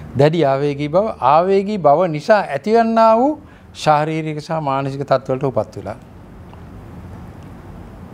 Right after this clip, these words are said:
සිද්ධ වෙන දේවල් ටික අපි එකින් එක බැලුවොත්,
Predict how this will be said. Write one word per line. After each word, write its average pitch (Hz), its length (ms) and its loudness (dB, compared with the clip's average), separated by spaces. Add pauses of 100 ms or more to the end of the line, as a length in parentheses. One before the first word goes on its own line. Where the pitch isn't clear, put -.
(1600)
සිද්ධ 147 320 0
වෙන 139 240 0
දේවල් 127 260 0
ටික 123 140 -6
අපි 123 180 -2
එකින් 120 180 -4
එක 113 120 -6
බැලුවොත්, 135 340 2